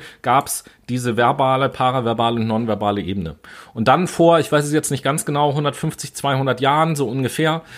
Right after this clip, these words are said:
gab's eben halt die Erfindung beispielsweise des Telefons und das hat natürlich unsere Art zu kommunika-, kommunizieren in einem ersten Schritt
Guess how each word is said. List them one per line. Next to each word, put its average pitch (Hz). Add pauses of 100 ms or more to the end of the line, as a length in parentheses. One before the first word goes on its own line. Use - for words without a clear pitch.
(220)
gab's 143
eben 143
halt 135
die -
Erfindung 147
beispielsweise 117
des 101
Telefons 170
und 120
das 123
hat -
natürlich 156
unsere 117
Art 127
zu -
kommunika-, 117 (380)
kommunizieren 127
in 107
einem 107
ersten 110
Schritt -